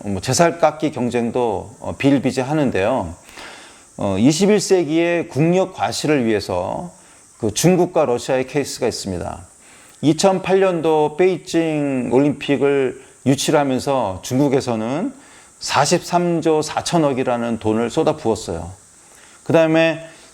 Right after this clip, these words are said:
어, 이천십사 년 러시아 소치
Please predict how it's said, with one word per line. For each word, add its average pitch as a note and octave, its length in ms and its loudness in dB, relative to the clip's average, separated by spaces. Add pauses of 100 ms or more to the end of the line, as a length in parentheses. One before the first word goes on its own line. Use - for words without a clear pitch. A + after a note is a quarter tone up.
(140)
어, G2 320 0
이천십사 D#3+ 640 2
년 F#2+ 380 -6
러시아 C3+ 320 0
소치 C3 640 -2